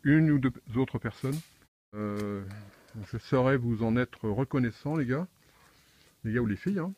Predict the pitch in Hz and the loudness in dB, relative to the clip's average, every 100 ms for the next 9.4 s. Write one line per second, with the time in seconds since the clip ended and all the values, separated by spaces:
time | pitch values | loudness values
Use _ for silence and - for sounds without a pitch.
0 | _ _ _ _ _ _ - - _ - | _ _ _ _ _ _ -16 -16 _ -20
1 | - - _ _ _ _ _ _ _ _ | -20 -20 _ _ _ _ _ _ _ _
2 | _ - 117 107 - - 139 123 - - | _ -6 -4 -4 -4 0 2 2 0 4
3 | 135 160 - - 107 113 - 143 123 135 | 6 4 0 -12 -4 -2 -2 -4 0 4
4 | 139 135 117 110 104 101 101 98 135 202 | 6 6 4 2 0 0 -2 0 8 8
5 | 175 156 135 123 113 139 190 - _ - | 8 4 2 0 -2 -8 -10 -16 _ -20
6 | - _ _ _ _ - 120 110 151 156 | -20 _ _ _ _ -4 -2 0 2 2
7 | 165 196 185 104 135 160 131 - 143 175 | 0 -2 -8 -8 -4 -2 -4 -4 -8 -8
8 | _ _ _ - - - - - 117 104 | _ _ _ -16 -16 -14 -18 -8 -6 -2
9 | 107 120 92 | -2 0 -2